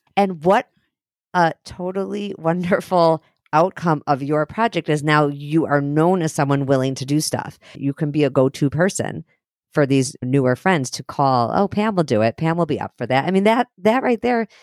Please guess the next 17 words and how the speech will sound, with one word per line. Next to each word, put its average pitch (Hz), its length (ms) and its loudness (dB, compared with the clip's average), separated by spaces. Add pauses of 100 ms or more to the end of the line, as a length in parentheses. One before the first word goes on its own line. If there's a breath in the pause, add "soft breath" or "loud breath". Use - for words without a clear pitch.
(200 soft breath)
makes 175 200 0
you 180 420 2
a 156 120 -4
good 127 240 0
friend 120 500 0
and, 120 400 -2 (460)
like, 151 140 -2
such - 200 -4
an 170 120 0
add 139 320 2
to 165 100 -4
your 156 120 2
community. 190 500 -2
So 160 480 0
that's, - 320 -4
that's - 180 0
wonderful. 247 520 -2